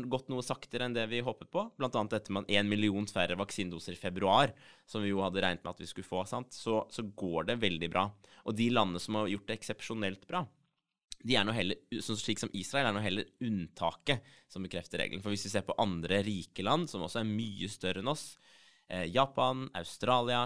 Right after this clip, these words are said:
Canada, som har gått alene og forhandlet med legemiddelselskapene, eh, de startet jo, flere av disse landene startet jo med vaksinering først i februar, mens vi startet da i desember. Så at det er klart at det,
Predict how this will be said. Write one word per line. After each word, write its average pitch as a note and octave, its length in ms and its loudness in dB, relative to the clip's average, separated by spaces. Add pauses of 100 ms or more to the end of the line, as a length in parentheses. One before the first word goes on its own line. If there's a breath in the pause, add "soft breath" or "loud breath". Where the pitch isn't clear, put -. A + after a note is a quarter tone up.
Canada, A2+ 520 -2
som A#2 200 -4
har A2 80 0 (100)
gått - 220 -8 (100)
alene A2 760 2
og A2 120 -8
forhandlet F#2 420 -6
med G2+ 140 -4
legemiddelselskapene, E2+ 800 -8 (340 soft breath)
eh, G#2 140 0
de G2 200 -6
startet - 540 -2
jo, G2 80 -2
flere F2+ 260 -2
av F2+ 60 -2
disse F#2 220 -8
landene E2+ 240 -6
startet - 320 -6
jo F2 40 -6
med F2 140 -6
vaksinering E2 400 -10
først - 240 -14
i D#2 60 -20
februar, G#2 400 -2 (360 soft breath)
mens G2+ 160 -4
vi F#2 160 -4
startet - 400 -6
da E2 140 -6
i D#2+ 40 -6
desember. E2 500 -6 (320 soft breath)
Så - 100 -6
at F#2 60 -2
det G#2 100 4
er - 80 -8
klart F#2+ 180 2
at F#2+ 140 -4
det, G#2 140 4